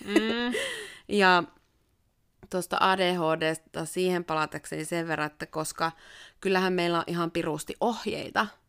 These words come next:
Speaker 2: Mm.
Speaker 1: Meillä on siis semmonen, että jos sietää vertaa niinku Googleen, niin meillä on se oma intra. Ja
Speaker 2: Mm.
Speaker 1: sieltä löytyy kyllä ohje, jos
Speaker 2: Joo.
Speaker 1: toinenkin.
Speaker 2: Mm.
Speaker 1: Mutta kun mä koen, että mä en ymmärrä sitä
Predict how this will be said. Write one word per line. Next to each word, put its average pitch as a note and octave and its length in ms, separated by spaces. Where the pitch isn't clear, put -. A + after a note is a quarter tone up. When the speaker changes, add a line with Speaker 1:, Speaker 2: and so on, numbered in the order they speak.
Speaker 2:
Mm. G3+ 600
Speaker 1:
Meillä A#3 360
on G#3 220
siis F#3+ 200
semmonen, F3+ 460
että E3+ 200
jos E3+ 200
sietää E3+ 360
vertaa E3 440
niinku D#3 220
Googleen, D4 540
niin B3+ 120
meillä A3 220
on A3 60
se G#3+ 140
oma F#3+ 300
intra. D#3 480
Ja B3 240
Speaker 2:
Mm. G#3 40
Speaker 1:
sieltä D4+ 460
löytyy B3+ 460
kyllä E3+ 280
ohje, F3+ 400
jos A#3 140
Speaker 2:
Joo. F#3 140
Speaker 1:
toinenkin. F#3 600
Speaker 2:
Mm. G#3 420
Speaker 1:
Mutta G3 420
kun G3+ 240
mä G#3 320
koen, G#3 320
että F3 220
mä F3+ 220
en E3+ 120
ymmärrä F3+ 380
sitä E3 400